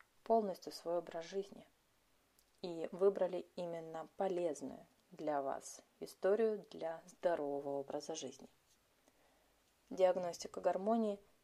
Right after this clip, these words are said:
ещё одна глубина – познания себя. Каждый первый элемент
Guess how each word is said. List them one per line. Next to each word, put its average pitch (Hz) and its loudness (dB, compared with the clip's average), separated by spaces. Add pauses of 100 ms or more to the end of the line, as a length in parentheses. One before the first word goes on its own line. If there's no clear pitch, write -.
(280)
ещё 190 4
одна 175 6
глубина – 165 -6 (1400)
познания 165 -4
себя. 139 -10 (880)
Каждый 170 4
первый 165 -2
элемент 190 2